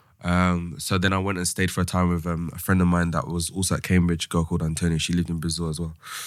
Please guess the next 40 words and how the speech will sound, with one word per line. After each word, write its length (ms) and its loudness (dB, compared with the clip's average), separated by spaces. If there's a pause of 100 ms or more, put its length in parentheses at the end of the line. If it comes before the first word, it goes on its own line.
(220)
So 480 8 (540)
yeah, 280 10 (160)
did 220 4
that, 340 8
and 160 0
then 560 2 (400)
I 40 2
moved 460 6
around 380 8
a 60 4
lot, 360 2
to 80 -10
be 80 -2
fair. 200 2
And 80 2
then 80 4
I 60 4
came 240 2
back 140 2
to 100 -10
that 120 -2
house, 460 -2
and 220 0
then 340 2
once 260 -2
I 40 -2
got 140 -4
my 120 0
job 220 -2
with 120 -6
Rio 140 0
twenty 220 -2
sixteen, 460 -2
I 40 -2
had 140 -2
enough 240 -6
pee 160 -4
to 120 -8
just, 180 -10
like, 280 -10